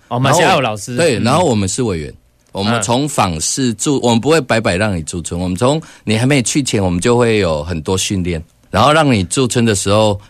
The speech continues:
Speaker 2: 知道怎么跟社区沟通。像我
Speaker 1: 比如说什么样的训练？
Speaker 2: 譬如说，我们会有三天的共识营。
Speaker 1: 哎。
Speaker 2: 我们会在第一天把你，把计划重新检视一遍，然后第二天带你真的到农村。那我们会有几个资深的老师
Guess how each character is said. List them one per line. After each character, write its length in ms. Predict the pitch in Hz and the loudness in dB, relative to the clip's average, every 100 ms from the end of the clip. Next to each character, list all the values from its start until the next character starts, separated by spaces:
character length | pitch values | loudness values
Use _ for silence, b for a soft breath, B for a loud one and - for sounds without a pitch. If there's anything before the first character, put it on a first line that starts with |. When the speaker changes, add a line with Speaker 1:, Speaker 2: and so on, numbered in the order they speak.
| B | B
Speaker 2:
知 180 | - 123 | -4 -2
道 240 | 135 120 | 0 0
怎 160 | - 82 | 0 -4
么 140 | 80 | -4
跟 160 | 76 92 | -2 -4
社 180 | - 95 | -2 -4
区 140 | 85 | -4
沟 180 | 80 78 | -6 -6
通。 220 | 78 78 | -4 -4
像 180 | 85 147 | 0 4
我 100 | 113 | 4
Speaker 1:
比 60 | |
如 40 | 131 | 4
说 160 | 160 | 4
什 100 | 139 | 2
么 60 | 107 | 0
样 100 | 113 | 0
的 40 | |
训 140 | 104 104 | -2 -4
练？ 160 | 92 82 | -6 0
Speaker 2:
譬 100 | 151 | 2
如 120 | 117 | 4
说， 380 | 127 123 120 120 _ | 4 2 2 -4 _
我 100 | - | -8
们 120 | 98 | -6
会 160 | 107 135 | -2 0
有 100 | 95 | 0
三 260 | 85 - 101 | -2 -2 -2
天 140 | 95 | -2
的 80 | 90 | -4
共 180 | - 85 | -2 -4
识 180 | - 67 | -6 -12
营。 80 | - - | -16 -14
Speaker 1:
哎。 240 | 101 98 87 - | -8 -8 -8 -6
Speaker 2:
我 100 | 90 | -2
们 140 | 98 | 0
会 180 | 110 143 | 2 2
在 400 | 120 139 127 117 | 2 2 4 2
第 220 | 107 - 123 | 0 0 0
一 40 | |
天 180 | 123 110 | 0 -2
把 180 | 110 107 | -2 -2
你， 260 | 113 92 87 _ | 0 -2 -4 _
把 140 | - 80 | -4 -4
计 260 | - 127 | -2 0
划 160 | 123 113 | 2 0
重 180 | - 92 | 0 -4
新 200 | 95 92 | -2 -4
检 180 | - 73 | -4 -4
视 180 | - | -4
一 60 | 73 | -6
遍， 180 | - - - b b b | -8 -14 -18 b b b
然 100 | 117 | 0
后 40 | |
第 160 | 131 165 | 2 2
二 60 | 139 | 2
天 200 | 131 120 - | 2 0 0
带 160 | 165 | 0
你 160 | 123 85 | 0 0
真 180 | 76 98 | -2 -2
的 140 | 92 | -2
到 140 | 85 90 | -2 -2
农 200 | 76 73 | -4 -8
村。 200 | - 71 - _ _ _ _ _ | -10 -12 -16 _ _ _ _ _
那 160 | - 139 | -2 0
我 240 | 110 98 90 | 2 2 2
们 200 | 92 92 | 0 0
会 140 | 123 | 0
有 80 | 113 | 0
几 220 | 90 82 | 0 -6
个 120 | 80 | -6
资 240 | 82 - 95 | -6 -4 -4
深 220 | - 90 | -2 -2
的 80 | 87 | -2
老 160 | 76 | -4
师 180 | 65 85 | -4 -6